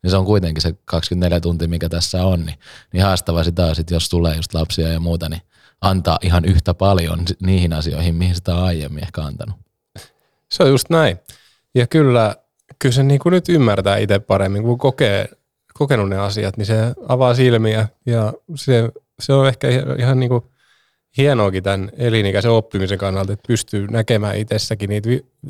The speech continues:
Speaker 2: ta-, myös virheitä ja niitä hetkiä, kun on toiminut väärin tai luullut asioin-, asioiden olevan toisin. Ja kyllä tää ehkä perheasia on ollut sellainen yksi, yksi isoimpia, että ei se oo, se ei oo kuitenkaan niinku, ei se oo ollut keltään pois,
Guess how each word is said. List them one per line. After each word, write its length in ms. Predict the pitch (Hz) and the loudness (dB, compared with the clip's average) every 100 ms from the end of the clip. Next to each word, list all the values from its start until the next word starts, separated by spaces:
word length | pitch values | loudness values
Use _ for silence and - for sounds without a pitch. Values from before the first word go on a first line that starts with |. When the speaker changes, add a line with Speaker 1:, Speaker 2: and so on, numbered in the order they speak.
| - | -6
Speaker 2:
ta-, 120 | - 113 | -4 -2
myös 260 | 120 131 104 | 0 0 2
virheitä 460 | 107 131 120 113 107 | 2 2 2 2 0
ja 100 | 107 | 2
niitä 240 | 110 117 | 0 0
hetkiä, 300 | 110 - 95 | -2 -4 -6
kun 140 | 101 | -4
on 160 | 101 104 - _ _ _ _ _ | -6 -8 -14 _ _ _ _ _
toiminut 480 | 113 107 107 104 104 | 2 4 4 2 2
väärin 380 | 113 107 104 101 | 2 2 0 -2
tai 160 | 104 | -2
luullut 420 | 110 127 104 101 | 0 0 0 -2
asioin-, 640 | 104 - 107 104 104 98 107 _ | -6 -6 -4 -2 -2 -4 -8 _
asioiden 400 | 107 107 98 98 | -2 0 -2 -2
olevan 360 | 101 104 98 95 | -2 -2 -2 -4
toisin. 480 | 107 95 - 101 - _ _ _ _ _ _ _ _ _ _ _ - | -4 -4 -8 -12 -16 _ _ _ _ _ _ _ _ _ _ _ -10
Ja 80 | 110 | -8
kyllä 140 | 113 101 | -4 0
tää 200 | 107 110 - | 0 -2 -4
ehkä 180 | 120 107 | -6 0
perheasia 720 | 143 131 104 101 98 107 113 | 2 2 0 -2 0 2 4
on 100 | 143 | 4
ollut 160 | 117 | 2
sellainen 380 | - 101 98 95 | -2 -4 -4 -6
yksi, 200 | 98 - _ _ - | -8 -12 _ _ -12
yksi 220 | 98 110 | -8 -6
isoimpia, 460 | 98 101 95 101 | -4 -4 -4 -6
että 140 | 101 113 | -6 -6
ei 120 | 104 | -6
se 140 | 101 | -4
oo, 100 | 107 104 _ _ | -6 -8 _ _
se 180 | - 120 | -6 -4
ei 100 | 104 | -2
oo 60 | 107 | -6
kuitenkaan 640 | _ 117 104 98 98 101 | _ -6 -4 -4 -4 -6
niinku, 280 | 101 104 98 - _ _ _ _ _ - _ | -6 -8 -10 -12 _ _ _ _ _ -20 _
ei 80 | 127 | -2
se 120 | 120 | 2
oo 100 | 143 | 4
ollut 200 | 123 110 | 4 2
keltään 360 | - 107 101 95 | 0 0 0 -2
pois, 480 | 92 95 92 - | -2 -2 -2 -6